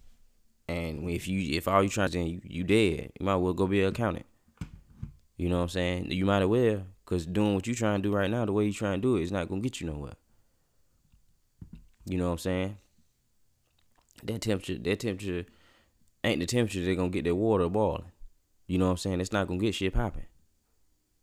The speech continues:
It don't matter what the fuck type of shit you putting out and, and what the fuck you doing. If, if you gonna have to, I, you gonna have to spend some money.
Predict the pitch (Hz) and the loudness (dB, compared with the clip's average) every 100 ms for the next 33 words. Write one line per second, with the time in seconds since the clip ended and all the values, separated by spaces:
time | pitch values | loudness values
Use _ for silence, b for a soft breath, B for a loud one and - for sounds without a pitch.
0 | _ _ _ _ _ _ _ - 95 104 | _ _ _ _ _ _ _ -6 0 2
1 | 95 87 82 120 - 85 98 82 104 90 | 2 0 2 2 2 -2 -2 0 0 -2
2 | 85 92 - 85 95 87 82 80 - 87 | -2 -6 -6 -6 -2 0 0 -4 -4 -4
3 | 76 82 87 120 87 87 82 85 82 80 | -4 -2 2 2 0 -4 -4 -6 -4 -6
4 | 78 - b b b b - - - - | -8 -12 b b b b -8 -8 -12 -4
5 | 82 85 - - _ _ _ 101 101 98 | -4 -4 -10 -20 _ _ _ 2 4 2
6 | 55 90 95 - - 95 104 90 107 95 | 2 4 4 2 -2 2 2 4 2 2
7 | 95 131 98 | 4 4 2